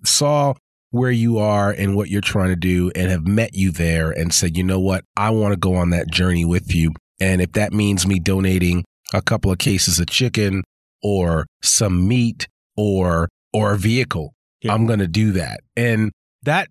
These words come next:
Speaker 1: to me, is part of the resiliency of Northwest Arkansas, is that people really have come together during the pandemic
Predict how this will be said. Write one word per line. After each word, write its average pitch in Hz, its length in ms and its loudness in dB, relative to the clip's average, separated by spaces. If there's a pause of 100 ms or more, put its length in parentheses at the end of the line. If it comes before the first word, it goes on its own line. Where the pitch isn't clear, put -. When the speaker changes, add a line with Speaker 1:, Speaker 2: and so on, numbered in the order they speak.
Speaker 1:
to 143 140 0
me, 135 400 0
is 117 160 0
part 135 280 0
of 123 60 -2
the 113 80 2
resiliency 107 800 0
of 95 140 0
Northwest 98 480 0
Arkansas, 92 640 2
is 82 120 0
that 92 200 0
people 143 340 0
really 107 340 2
have 110 420 0
come 101 300 0
together 85 640 0 (380)
during 95 260 2
the 110 80 0
pandemic 90 600 0